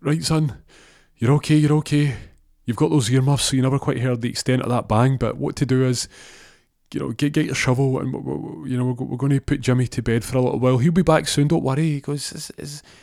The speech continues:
is this all right?" He goes, "Yeah, yeah, he can absolutely breathe. He's, he's just going for a wee sleep. And he's got his carriage there anyway."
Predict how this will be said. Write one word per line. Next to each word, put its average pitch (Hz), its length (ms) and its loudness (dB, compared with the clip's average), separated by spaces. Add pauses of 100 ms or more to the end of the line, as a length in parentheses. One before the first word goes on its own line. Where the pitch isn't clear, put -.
(140)
is - 100 -12
this 226 160 0
all 190 140 2
right?" 214 180 0
He 170 100 0
goes, 151 200 0
"Yeah, 156 80 4
yeah, 160 180 4
he 151 120 4
can 147 120 -4
absolutely - 380 -2
breathe. 139 280 0
He's, 139 160 -4
he's 135 140 -6
just - 120 -10
going 180 140 -2
for - 100 -6
a 156 40 0
wee 151 140 0
sleep. 127 340 -2 (600)
And 120 100 0
he's 117 100 0
got - 120 0
his - 120 -2
carriage 123 400 2
there 107 260 2
anyway." 117 340 2